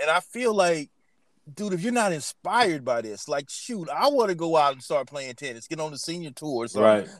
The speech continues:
Speaker 1: Like, I wanna figure out how to do it. Like, "Dad, how come you didn't take me to tennis club? I, I
Speaker 2: <laughs>
Speaker 1: coulda
Speaker 2: Right.
Speaker 1: I coulda been up there with those guys." Like, come on, but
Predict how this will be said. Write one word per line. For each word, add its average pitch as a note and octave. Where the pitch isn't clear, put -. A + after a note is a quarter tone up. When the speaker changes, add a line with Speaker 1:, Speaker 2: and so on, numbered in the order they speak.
Speaker 1:
Like, F3+
I G3+
wanna C#4
figure G#3+
out F3+
how F3+
to D3+
do D#3
it. B2
Like, D#3
"Dad, B3
how C4+
come A#3+
you C4+
didn't C#4
take G#3+
me G3
to F3
tennis E3
club? D#3+
I, F3
I E3
Speaker 2:
<laughs> C4+
Speaker 1:
coulda -
Speaker 2:
Right. -
Speaker 1:
I D4
coulda D4+
been B3
up A#3
there G#3
with F#3+
those F#3
guys." D3+
Like, E3
come C#4
on, F3
but C3